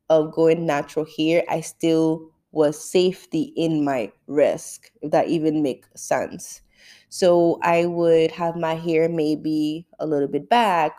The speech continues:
or I would just maybe have one certain hairstyle. I wouldn't do too many hairstyles. I would do certain hairstyles so that I don't go ahead and offend or be a little bit too much. So if I see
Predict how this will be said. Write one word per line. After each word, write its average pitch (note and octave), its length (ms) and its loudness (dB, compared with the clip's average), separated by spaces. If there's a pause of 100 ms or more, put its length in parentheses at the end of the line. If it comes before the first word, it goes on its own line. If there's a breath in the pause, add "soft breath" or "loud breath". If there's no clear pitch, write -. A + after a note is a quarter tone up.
or D#3 680 2
I D#3 60 -2
would D3 160 -2
just - 160 -12
maybe D#3 160 -4
have D3 180 -2
one C#3+ 240 -6
certain B2 300 -12
hairstyle. G#3 440 0
I F#3 80 0
wouldn't F3+ 380 0
do E3+ 140 -6
too - 180 -4
many F#3+ 340 0
hairstyles. E3+ 560 0
I D#3 60 -2
would D#3+ 200 -2
do D#3 120 -6
certain G3+ 560 -4
hairstyles E3 640 -2
so E3 140 -2
that D#3+ 180 0
I D#3+ 240 0
don't D#3+ 240 0
go D#3+ 220 2
ahead D3+ 140 -4
and D3+ 120 -4
offend F#3+ 460 -2
or E3+ 60 -2
be D#3+ 200 -4
a D3+ 60 0
little D3+ 260 -2
bit D3 160 -10
too - 140 -14
much. E3+ 300 -4
So F3 80 -2
if E3 60 -8
I D#3+ 120 -2
see F#3 400 -6